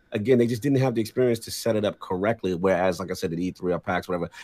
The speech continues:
yeah, it'll be a long line, but it's structured, it's, it goes along one path, you know where you are in relationship to how long you gotta wait, yada, yada, yada. This is all over the place. To hear that story that you're talking about, where people are kinda, like, getting snatched and randoms getting inserted based on where they're sitting, and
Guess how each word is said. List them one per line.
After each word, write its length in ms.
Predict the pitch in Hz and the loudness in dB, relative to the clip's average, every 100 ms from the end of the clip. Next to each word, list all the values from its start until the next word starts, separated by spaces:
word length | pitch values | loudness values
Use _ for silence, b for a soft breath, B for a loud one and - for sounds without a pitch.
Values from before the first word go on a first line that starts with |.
| B | B
yeah, 160 | 123 | 8
it'll 100 | 127 | 8
be 120 | 104 101 | 10 8
a 60 | |
long 300 | 87 87 82 | 6 4 4
line, 320 | 123 143 120 | 4 6 6
but 100 | 98 | 6
it's 140 | 87 - | 0 -2
structured, 540 | - 113 98 - 101 | 2 2 2 0 0
it's, 160 | 82 - | -2 -6
it 120 | 95 | -2
goes 220 | 98 95 | 2 2
along 260 | 90 87 85 | 2 0 2
one 200 | 82 82 | 0 0
path, 360 | 113 104 101 | 4 4 4
you 120 | 92 85 | 0 2
know 320 | 104 120 120 | 6 8 10
where 120 | 117 | 8
you 200 | 110 110 | 8 6
are 160 | 98 107 | 6 4
in 360 | - _ - 101 | 4 _ 0 0
relationship 340 | 98 95 - | 0 -8 -8
to 80 | 90 | -2
how 160 | 95 | 0
long 160 | 98 95 | 2 0
you 80 | 85 | -4
gotta 180 | 82 87 | -8 -2
wait, 320 | 104 101 - b _ - | 2 2 -2 b _ -2
yada, 280 | 90 85 76 | 0 2 -2
yada, 200 | 71 69 | -6 -6
yada. 220 | 78 - B B _ | -6 -6 B B _
This 240 | 117 127 101 | 6 6 6
is 80 | 95 | 4
all 140 | 90 | 4
over 100 | 87 | 4
the 40 | 82 | 2
place. 160 | 82 | -2
To 80 | 87 | 0
hear 200 | 90 139 | 4 8
that 180 | 135 131 | 8 6
story 320 | - 131 127 | 6 6 8
that 120 | 95 - | 4 0
you're 100 | 135 | 2
talking 260 | 156 151 | 2 2
about, 340 | 151 160 160 - B B | 2 2 0 -2 B B
where 120 | - 87 | -2 2
people 400 | 123 131 113 104 | 2 4 4 4
are 60 | |
kinda, 280 | - 113 104 | 4 4 6
like, 200 | 95 90 | 4 4
getting 160 | 95 78 | 2 0
snatched 520 | - 113 117 110 - | 2 4 4 2 -2
and 160 | 90 95 | -2 2
randoms 440 | 110 113 113 107 | 4 6 4 2
getting 220 | 104 90 85 | 0 -2 0
inserted 680 | 107 107 113 110 110 101 | 0 0 2 4 4 2
based 300 | 90 104 - | 2 0 2
on 180 | 95 92 | 0 2
where 120 | 90 | 0
they're 100 | 82 - | -2 -4
sitting, 560 | - 123 117 113 107 | 0 4 6 6 4
and 120 | 73 | 0